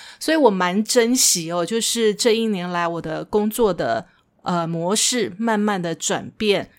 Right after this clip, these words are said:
来的，慢慢转变以后的一个，呃，沉浸、自我沉浸的时期，我觉得非常的幸福。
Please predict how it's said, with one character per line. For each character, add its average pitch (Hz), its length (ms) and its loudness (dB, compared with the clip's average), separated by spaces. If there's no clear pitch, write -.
来 175 340 0
的， 175 460 0
慢 214 160 0
慢 226 160 2
转 175 180 -4
变 190 240 -2
以 143 60 -8
后 190 260 -2
的 165 200 -4
一 160 140 -8
个， 170 360 -2
呃， 156 800 -6
沉 208 360 0
浸、 220 360 0
自 311 240 2
我 180 220 2
沉 170 320 -6
浸 180 240 -2
的 175 100 -6
时 - 240 2
期， 165 320 0
我 185 160 0
觉 277 140 0
得 320 80 6
非 302 180 2
常 214 200 -4
的 190 100 -2
幸 196 320 -2
福。 156 380 -14